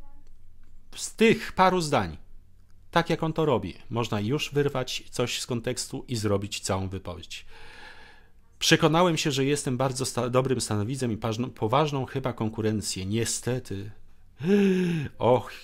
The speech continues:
jejku, przeka-, przekonał się. Nie wiedział jako jasnowidz, że jest dobry, dopiero się przekonał, że jest dobrym jasnowidzem. Hm. Bo chyba sam to się self-delusion nazywa, po prostu samo oszukiwanie siebie.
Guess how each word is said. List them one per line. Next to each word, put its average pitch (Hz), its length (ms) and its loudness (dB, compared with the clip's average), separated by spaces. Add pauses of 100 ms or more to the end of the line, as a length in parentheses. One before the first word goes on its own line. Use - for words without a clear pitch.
jejku, 113 680 2
przeka-, 113 400 -2
przekonał 120 520 0
się. - 260 -2 (140)
Nie 131 180 6
wiedział 151 340 6
jako 135 200 2
jasnowidz, 120 540 0
że 117 120 2
jest 104 180 -2
dobry, 123 260 0
dopiero 110 340 0
się 110 140 0
przekonał, 110 500 0
że 101 100 0
jest 98 120 -4
dobrym 98 280 -2
jasnowidzem. 101 640 -8 (200)
Hm. 131 140 2 (760)
Bo 127 100 -2
chyba 120 300 2
sam 139 960 -4
to 120 120 -2
się 120 160 -4
self-delusion 147 840 2
nazywa, 92 500 -6
po - 120 -16
prostu - 440 -8
samo 113 360 -4
oszukiwanie 107 580 -4
siebie. 98 380 -4